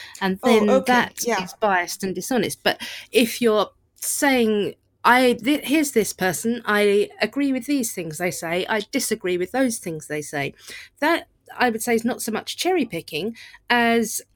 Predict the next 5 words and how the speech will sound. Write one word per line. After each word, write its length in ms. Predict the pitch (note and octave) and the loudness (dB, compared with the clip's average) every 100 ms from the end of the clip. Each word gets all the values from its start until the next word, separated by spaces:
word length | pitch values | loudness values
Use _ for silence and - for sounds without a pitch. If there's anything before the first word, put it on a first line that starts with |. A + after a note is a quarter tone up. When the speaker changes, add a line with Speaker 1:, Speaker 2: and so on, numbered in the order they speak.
| - | -4
Speaker 1:
a 480 | G#3+ G#3 G#3 G#3 G#3 - | -2 0 2 0 0 0
balanced 560 | A#3 G#3 F#3 - - - | 2 2 -2 -8 -12 -8
assessment 800 | - - A#3+ - G3+ G3 F#3+ - - | -6 -4 -4 -4 -4 -4 -4 -8 -6
and 480 | G#3+ G#3 G3+ G3 - | -2 -2 -2 -4 -6
a, 100 | G#3+ | -6